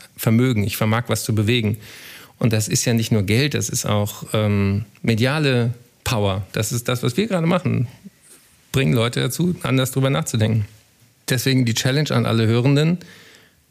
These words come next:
Wen bewegst du, der mehr bewegen kann als du? Also jeder kennt irgendwen, der näher an der Macht dran ist als er selber.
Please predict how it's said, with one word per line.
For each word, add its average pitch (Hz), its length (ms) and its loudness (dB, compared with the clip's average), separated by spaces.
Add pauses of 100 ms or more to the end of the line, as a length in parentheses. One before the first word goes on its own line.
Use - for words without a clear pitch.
(600)
Wen 147 260 0
bewegst 131 420 -2
du, 165 240 2
der 120 200 0
mehr 135 200 4
bewegen 135 320 2
kann 127 180 0
als 117 140 -2
du? 110 240 0 (240)
Also 113 180 2
jeder 170 360 0
kennt 180 420 0
irgendwen, 139 600 2
der 123 380 2 (380)
näher 135 440 2
an - 140 0
der 131 120 2
Macht 120 340 0
dran 104 100 0
ist 120 340 0
als 147 100 0
er 123 140 2
selber. 131 480 0